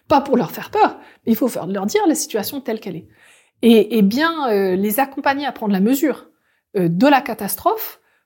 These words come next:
pour que tous ensemble, on soit prêts, mobilisés et engagés à effectuer les changements qu'on doit effectuer dans nos modes de vie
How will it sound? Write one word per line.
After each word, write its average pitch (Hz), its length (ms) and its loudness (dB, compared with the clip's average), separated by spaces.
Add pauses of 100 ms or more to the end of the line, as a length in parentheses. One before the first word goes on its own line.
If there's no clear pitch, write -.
(100)
pour 349 360 6
que 247 100 2
tous 349 320 0
ensemble, 254 500 0 (220)
on 233 160 -4
soit 220 520 0
prêts, 302 360 0
mobilisés 233 920 -2
et 214 60 -2
engagés 208 580 0 (480)
à 214 360 2
effectuer 226 420 0
les 226 100 4
changements 240 520 -4
qu'on - 240 -4
doit 220 260 4
effectuer 269 400 -4
dans 202 160 -4
nos 190 140 -4
modes 233 320 2
de 190 80 0
vie 240 260 -6